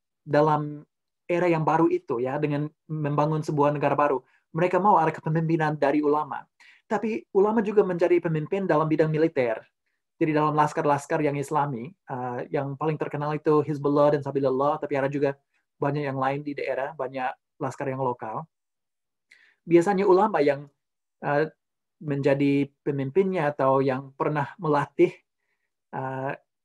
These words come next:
pemuda-pemuda yang ikut dalam laskar-laskar tersebut. Banyak laskar itu berasal dari pesantren atau s-, madrasah atau sekolah Islam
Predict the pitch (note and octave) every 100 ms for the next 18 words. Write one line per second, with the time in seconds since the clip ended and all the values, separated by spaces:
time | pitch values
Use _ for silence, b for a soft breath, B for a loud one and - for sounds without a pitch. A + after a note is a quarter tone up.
0 | _ _ _ _ _ _ _ _ _ D3+
1 | D3 C#3+ D3+ C#3 C#3+ C#3+ C#3 D3 - C#3+
2 | C#3 C3 - C3+ C3 - C#3 - C#3+ -
3 | C3+ D#3 F#3 _ b b b _ D3+ F3
4 | G#3+ G3 E3+ F3 E3 A#3+ A#3+ F3 - F3
5 | - G#3+ E3+ D#3+ F3+ G3 G3 _ _ _
6 | _ - E3 D#3 D3 E3 E3+ F#3 F3+ D3+
7 | D3 D3 - D#3+ D3 C#3+ D3 E3+ D#3+ D3+
8 | - D#3 D3+ - C3+ C#3+